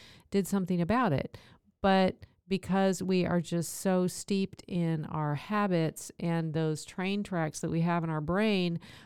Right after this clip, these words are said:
where, you know, it's like, this is a well-traveled path. The well-traveled path is me getting up in the morning and going to my nine-to-five and,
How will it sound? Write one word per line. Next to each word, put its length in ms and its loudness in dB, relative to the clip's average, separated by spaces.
where, 760 2
you 140 0
know, 200 0
it's 160 -6
like, 280 0
this 200 -2
is 100 0
a 80 2
well-traveled 720 0
path. 440 0
The 60 -2
well-traveled 580 2
path 400 0
is 180 -2
me 220 0
getting 300 -2
up 160 -2
in 80 -2
the 60 -2
morning 420 -2
and 120 -4
going 260 -2
to 60 -2
my 180 -2
nine-to-five 880 -2
and, 340 -2